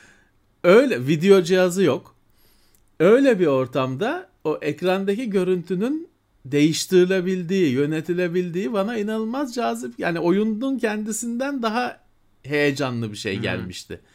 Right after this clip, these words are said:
Speaker 1: Daha meraklı bir şey gelmişti. A, oyuna heves <laughs> edememiştim onun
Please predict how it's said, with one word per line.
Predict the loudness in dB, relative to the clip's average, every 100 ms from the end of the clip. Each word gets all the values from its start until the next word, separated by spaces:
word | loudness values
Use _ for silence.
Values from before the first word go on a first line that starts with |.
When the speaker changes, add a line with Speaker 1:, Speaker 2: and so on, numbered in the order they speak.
| _ _ -4
Speaker 1:
Daha | 0 4 4
meraklı | 2 0 -2 -4 -8
bir | -6
şey | -4 -4
gelmişti. | -2 -4 -4 -10 -8 -8 -8 _ _ _ _ _ _ _ _ -10
A, | -8
oyuna | 2 2 4 2 2
heves | 2 2 2
<laughs> |
edememiştim | 0 0 -6 -4 -6 -6 -8 -6 -4
onun | -2 -2 -4